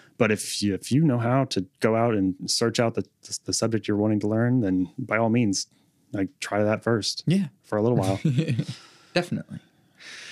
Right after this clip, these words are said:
Speaker 2: All right. Hard questions.
Speaker 1: Okay, let's do it.
Speaker 2: <laughs> What is the role of spirituality or religion in your life?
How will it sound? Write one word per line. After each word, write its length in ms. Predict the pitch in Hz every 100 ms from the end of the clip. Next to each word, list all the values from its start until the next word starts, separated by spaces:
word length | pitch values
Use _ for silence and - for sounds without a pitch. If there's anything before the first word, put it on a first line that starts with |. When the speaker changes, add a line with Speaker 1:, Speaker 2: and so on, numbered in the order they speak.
| - - _ _ -
Speaker 2:
All 100 | 131
right. 200 | 117 113 _ _ _ _ _
Hard 160 | 160 160
questions. 540 | 135 117 - 123 - -
Speaker 1:
Okay, 240 | 113 107 92 -
let's 140 | 107
do 160 | 113 107 - _
it. 460 | 147 139 165 151 -
Speaker 2:
<laughs> 80 | _ -
What 200 | 143 151
is 120 | 143
the 120 | 139
role 400 | 127 123 123 - 120
of 200 | 117 113
spirituality 800 | - 113 - 104 98 98 101 92
or 140 | 127
religion 500 | 127 104 101 110 117 -
in 140 | 113
your 100 | 117
life? 400 | 143 175 - -